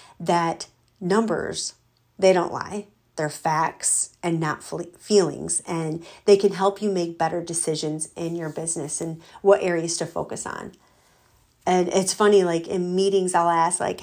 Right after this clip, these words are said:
"So how did you feel about last month?" And they'll say, "Oh, I felt really good," or, "Last month really sucked." <laughs> And then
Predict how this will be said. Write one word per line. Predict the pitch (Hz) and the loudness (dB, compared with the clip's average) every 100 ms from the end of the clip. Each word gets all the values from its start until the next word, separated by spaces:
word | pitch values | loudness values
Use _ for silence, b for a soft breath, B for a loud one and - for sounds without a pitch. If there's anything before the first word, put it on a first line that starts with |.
| - | -8
"So | - 233 285 320 | -2 2 2 2
how | 214 | -2
did | 220 247 | -2 -2
you | 311 | -4
feel | 302 220 | -4 -4
about | 220 247 - | 0 0 0
last | 202 190 - | -2 -4 -6
month?" | 175 170 214 - b b b b | -6 -6 -8 -12 b b b b
And | 196 185 180 180 180 175 _ _ _ _ | -4 -2 -2 -4 -6 -10 _ _ _ _
they'll | 196 | -6
say, | 175 190 170 | -4 -4 0
"Oh, | - 294 | 2 4
I | 285 | 2
felt | 285 277 | 0 -2
really | 262 262 | -2 -4
good," | 226 247 240 233 202 185 - | -2 -2 0 0 0 -2 -2
or, | 196 190 185 175 202 - | -2 0 -2 -2 -4 -6
"Last | 190 226 277 - | 0 0 0 -2
month | 240 240 - - | -2 -4 -8 -18
really | 196 226 285 285 285 | -4 -2 0 2 0
sucked." | 277 - - - - - - | 0 4 4 4 -2 -4 2
<laughs> | 208 - 220 - _ B B B B B B - | 0 0 -4 -6 _ B B B B B B 2
And | 233 220 | 6 8
then | 226 220 208 208 | 6 6 2 -4